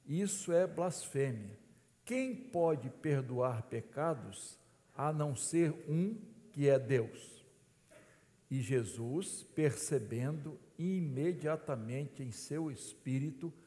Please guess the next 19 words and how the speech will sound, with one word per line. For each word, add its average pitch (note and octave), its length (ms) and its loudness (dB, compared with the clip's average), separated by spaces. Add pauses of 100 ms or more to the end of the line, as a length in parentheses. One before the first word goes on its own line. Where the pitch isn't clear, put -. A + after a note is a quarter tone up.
(220)
que C3 120 -2
eles C#3 560 6
assim A#2+ 480 -2
pensavam, D#3 800 0 (340)
disse-lhes: B2 640 0 (720)
"Por A3 240 -6
que B3 240 -4
vocês E3+ 720 2
estão D3+ 420 -2
pensando C#3 920 -2
estas C3 560 -2
coisas D#3 760 -2
em C#3+ 200 -2
seu D3 340 -2
coração? C3 640 -2 (1160)
Quem G#3+ 320 4
é F#3 80 2 (320)
mais E3 320 2
fácil - 540 -4